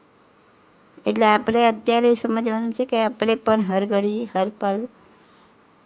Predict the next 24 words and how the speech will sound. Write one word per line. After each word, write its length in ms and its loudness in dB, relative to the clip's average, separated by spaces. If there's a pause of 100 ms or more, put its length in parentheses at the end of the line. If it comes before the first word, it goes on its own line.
(280)
આવી 200 0
તિર્યંચ 500 4
ગતિનું 480 2
આયુષ્ય 420 2
જ 60 4
વધારે 400 2
જમા 320 -2
કરીએ 340 -6
છીએ, 120 -6
કેમ 220 -4
કે 140 -4
વધારે 400 0
મોટો 380 -2
ખાડો 320 -2
ઈ 220 -2
છે 200 -10 (460)
અને 160 0
વધારે 460 4
આપણી 320 -2 (540)
પ્રવૃત્તિ 600 -2
પણ 240 -2
એ 100 -4
જ 40 -10
છે 480 -4